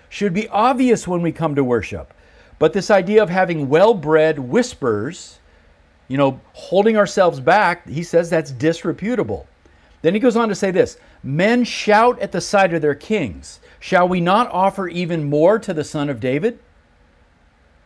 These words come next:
I think he has a good point there. And the psalmist tells us in verse one that that type of worship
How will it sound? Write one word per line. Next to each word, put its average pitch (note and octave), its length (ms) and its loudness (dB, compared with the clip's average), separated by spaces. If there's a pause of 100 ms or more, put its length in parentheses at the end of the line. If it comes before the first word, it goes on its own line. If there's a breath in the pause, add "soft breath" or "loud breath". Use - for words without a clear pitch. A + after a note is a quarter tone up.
(140)
I A#2 40 -12
think C#3 120 -6
he C3+ 80 -4
has B2+ 140 -4
a B2+ 40 -8
good A#2+ 180 -4
point D3 280 -8
there. E2+ 200 -8 (1400 soft breath)
And C#3+ 100 -6
the C#3+ 60 -2
psalmist G#3+ 420 0
tells G#3 260 4
us D#3+ 120 -8
in E3+ 100 -2
verse E3+ 240 0
one G3+ 180 2
that C#3+ 140 -2
that E3+ 160 2
type G#3+ 320 -2
of C#3+ 160 -8
worship E3 460 0